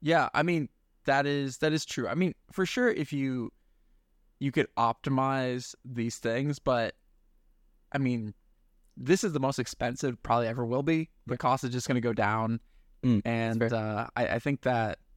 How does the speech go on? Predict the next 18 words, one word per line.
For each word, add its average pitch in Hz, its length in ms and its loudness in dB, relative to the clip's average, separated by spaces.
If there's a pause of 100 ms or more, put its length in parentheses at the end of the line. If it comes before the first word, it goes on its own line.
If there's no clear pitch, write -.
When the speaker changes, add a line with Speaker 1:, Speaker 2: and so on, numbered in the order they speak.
(140)
Speaker 1:
you - 80 -6
know, - 160 -8 (760)
a - 40 -16
couple 123 240 0
of 107 60 2
years 120 160 2
from 139 120 0
now, 131 340 0 (220)
we, 120 180 0 (340)
like, 117 100 -8
the 117 80 -4
cost 117 400 0
will 113 120 -2
be 104 420 0 (380)
so - 340 2
small 113 500 2
that 107 200 0
it 104 220 -4